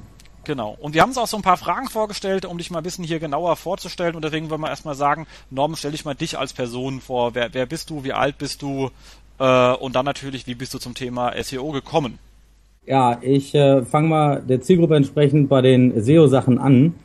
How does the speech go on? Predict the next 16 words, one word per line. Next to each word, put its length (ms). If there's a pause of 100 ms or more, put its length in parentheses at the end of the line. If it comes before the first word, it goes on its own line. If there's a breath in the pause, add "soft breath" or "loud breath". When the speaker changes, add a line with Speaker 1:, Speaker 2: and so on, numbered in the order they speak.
(340 soft breath)
Speaker 2:
Äh, 520
ich 160
hab 140
bei 360
markt 360
punkt 120
de 80
gearbeitet 640
und 460
dann 460
meine 420
Diplomarbeit 600
zum 180
Thema 600 (420 soft breath)
Marketing, 1040
äh, 400